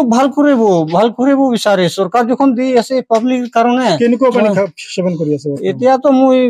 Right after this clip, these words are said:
Speaker 1: এই মাটিৰ কুঁৱা খুন্দি খুন্দি আছে চবৰ এনেকুৱা, আৰু ইয়া ৰিং ৱেল দুটা তিনিটা মান আছে, আৰু ইমান ডাঙৰ গাঁও।
Speaker 2: পা-,
Speaker 1: এইটো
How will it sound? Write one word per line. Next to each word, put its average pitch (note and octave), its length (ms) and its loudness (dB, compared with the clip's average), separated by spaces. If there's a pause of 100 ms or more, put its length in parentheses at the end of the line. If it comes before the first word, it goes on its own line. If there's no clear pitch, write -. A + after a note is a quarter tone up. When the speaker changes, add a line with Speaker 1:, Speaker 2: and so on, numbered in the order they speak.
(120)
Speaker 1:
এই A3+ 100 2
মাটিৰ A3 400 -2
কুঁৱা A3 280 -2
খুন্দি G#3 340 -4
খুন্দি G3+ 320 -2
আছে G#3 280 0
চবৰ F#3+ 420 0
এনেকুৱা, G3 400 0 (140)
আৰু F#3+ 180 0 (440)
ইয়া F3 220 2 (360)
ৰিং F3 200 -6
ৱেল F#3+ 240 -2 (500)
দুটা F3 320 -2
তিনিটা F#3 360 -4
মান F#3 240 -2
আছে, F3 260 -4
আৰু E3+ 200 2
ইমান F#3+ 220 -2 (140)
ডাঙৰ F3 280 0
গাঁও। E3+ 260 -2
Speaker 2:
পা-, - 720 -20
Speaker 1:
এইটো F#3 260 -2